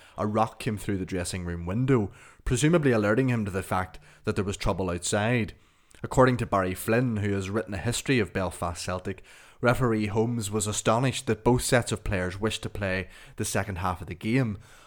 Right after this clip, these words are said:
However, the sound of gunfire and the sight of four police officers laid out on stretchers put an end to any prospect of the match being finished. The police tried their best to get in between the opposing factions,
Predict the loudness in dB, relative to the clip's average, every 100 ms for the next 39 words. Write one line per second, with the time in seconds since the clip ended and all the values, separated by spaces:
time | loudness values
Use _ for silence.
0 | -4 0 2 2 0 2 2 2 -2 -2
1 | -2 -2 0 2 2 0 -2 -2 0 0
2 | -2 -4 -4 -4 -2 -2 2 2 2 0
3 | -2 -2 -2 -2 -2 -2 -4 -4 -2 0
4 | 0 2 2 2 -4 -10 -14 -4 0 0
5 | 0 -2 -2 -4 -4 -4 -4 -2 -2 -2
6 | 0 0 -2 -6 -6 -8 -8 -6 -6 -6
7 | -4 -2 -2 -8 -12 _ _ _ -4 2
8 | 2 2 2 4 4 4 2 2 0 0
9 | 0 -2 0 0 2 0 0 0 -2 -2
10 | -8 -4 -6 -4 -6 -4 -6